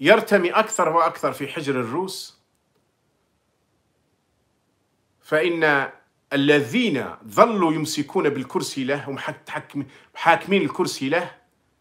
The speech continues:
إذا رفعوا أيديهم سيسقط، وهم فرنسا ومن وراهم الغرب. كل ما تسمعونه أحيانًا عن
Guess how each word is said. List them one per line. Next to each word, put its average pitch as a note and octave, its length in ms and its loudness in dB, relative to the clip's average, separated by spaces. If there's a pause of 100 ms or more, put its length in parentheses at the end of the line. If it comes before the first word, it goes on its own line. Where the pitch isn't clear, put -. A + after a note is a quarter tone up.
(260)
إذا A#2+ 180 2
رفعوا D3+ 300 0
أيديهم C#3+ 380 -2
سيسقط، C3+ 600 -6 (1160)
وهم C3 240 0
فرنسا C#3 500 0
ومن A#2 360 -4
وراهم C3+ 400 -2
الغرب. A2 440 -2 (1800)
كل E4+ 420 4
ما B3+ 120 8
تسمعونه G#3 920 2
أحيانًا F#3+ 840 -4
عن E3+ 340 -4